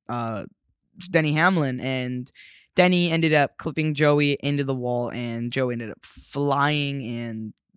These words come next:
just turning upside down and going on a barrel roll on the, on turn three.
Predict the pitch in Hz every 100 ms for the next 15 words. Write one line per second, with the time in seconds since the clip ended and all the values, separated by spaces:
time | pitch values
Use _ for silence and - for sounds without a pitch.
0 | - 139 131 - _ - 165 165 156 139
1 | 135 131 135 127 120 117 - _ - 143
2 | 151 151 147 139 120 131 120 123 120 123
3 | _ _ _ _ - - 117 117 110 113
4 | _ _ _ - 131 127 147 139 131